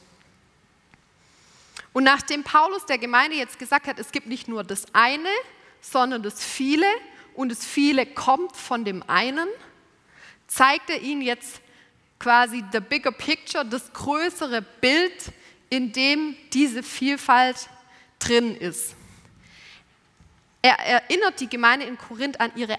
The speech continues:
eigentliche Identität. Das finde ich ziemlich spannend. Er sagt nämlich, „Denkt zum Vergleich an den menschlichen Körper.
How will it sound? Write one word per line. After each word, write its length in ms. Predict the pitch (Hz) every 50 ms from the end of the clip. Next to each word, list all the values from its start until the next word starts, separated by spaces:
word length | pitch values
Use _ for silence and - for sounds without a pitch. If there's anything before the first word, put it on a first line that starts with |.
| -
eigentliche 920 | - 214 214 226 262 262 254 247 220 - - - 208 214 - - 220 190 - - _
Identität. 1000 | 208 208 190 - 196 190 196 185 190 175 - - - - 185 165 156 - - - - _ _ _ _ _ _ _ _ _ - - - - _ _ _
Das 240 | - 214 - - -
finde 180 | - 247 233 233
ich 260 | 220 - - - _
ziemlich 640 | - - - 294 330 349 294 277 294 - - - - - - - - _ - - - - _
spannend. 800 | - - - - - - - 214 208 214 202 196 185 - - - - - - _ _ _ _ _ _ _ _ _ _ _ _ _ - _ _ _ _ _ _ _ _ _ _ _ _ _ _ _ _ _ _ _ _ _ _ _ _ _ _ _ _ _ _ _ _ _ _ _
Er 160 | - 220 214
sagt 320 | 196 233 302 - - -
nämlich, 440 | 254 247 240 262 330 427 - - - - _ _ _ _ _ _ - - _ _ _ _ _
„Denkt 220 | 247 247 285 392 494 494 - - - -
zum 240 | - - 254 262 269
Vergleich 880 | - - 226 - - - 208 190 202 220 247 311 370 - - - - - - _ _ _ _ _
an 200 | - 220 220 214
den 160 | 214 214 208
menschlichen 640 | 208 214 226 254 - - - 262 240 - 247 233 -
Körper. 560 | - - - 185 - - - - - - -